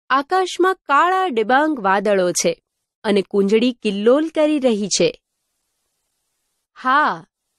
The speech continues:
આ વાક્ય ખોટું છે. હવે છેલ્લું વાક્ય જોઈએ. અનાજના ઢગલા કરવા માટે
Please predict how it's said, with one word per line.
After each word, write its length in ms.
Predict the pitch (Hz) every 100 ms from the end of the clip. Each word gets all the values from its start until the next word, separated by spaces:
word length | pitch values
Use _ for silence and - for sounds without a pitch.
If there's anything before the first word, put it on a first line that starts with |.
| _ _ -
આ 220 | 196 190
વાક્ય 580 | 170 170 165 _ 226 302 466 _ _
ખોટું 440 | 214 220 254 254
છે. 220 | - 220 - _ _ _ _ _ _ _ _ _ _ _ _ _ _ _ _ _ _ _ 254
હવે 260 | 262 349
છેલ્લું 560 | - - 262 285 302 254
વાક્ય 400 | 202 185 - 190
જોઈએ. 460 | 170 185 170 165 - - _ _ _ _ _ _ _ _ _ _ _ 262
અનાજના 560 | 277 311 330 311 320
ઢગલા 460 | 262 214 208 233 254
કરવા 360 | 214 185 196
માટે 380 | 180 165 156 214